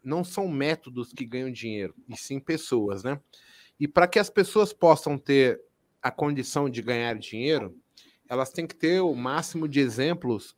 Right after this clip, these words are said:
possíveis do que é possível, do que é permitido ser feito, como pode ser feito, ah, pra ela poder falar, "Pô, isso aqui funciona, eu gostei disso aqui, eu vou dar uma olhada." Então,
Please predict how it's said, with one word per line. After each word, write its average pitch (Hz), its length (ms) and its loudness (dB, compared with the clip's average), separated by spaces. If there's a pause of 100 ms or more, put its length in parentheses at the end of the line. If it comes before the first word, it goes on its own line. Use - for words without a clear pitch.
(100)
possíveis 185 920 0
do 135 160 -6
que 180 200 0
é - 20 2
possível, 175 720 0
do 127 140 -4
que - 160 0
é 143 260 2 (380)
permitido 165 680 0
ser 151 220 2
feito, 151 500 2
como 160 320 2
pode 135 300 2
ser 131 160 0
feito, 151 480 0 (360)
ah, 127 460 0
pra 143 140 0
ela 151 180 2
poder 156 400 0
falar, 170 220 -10 (100)
"Pô, 330 260 -4 (140)
isso 135 160 -4
aqui 151 180 -8
funciona, 240 520 -8
eu 196 100 -2
gostei 127 320 -4
disso 302 140 -8
aqui, 180 180 -2
eu 147 100 4
vou 127 120 0
dar 139 100 2
uma 156 120 0
olhada." 165 380 2 (640)
Então, 202 320 2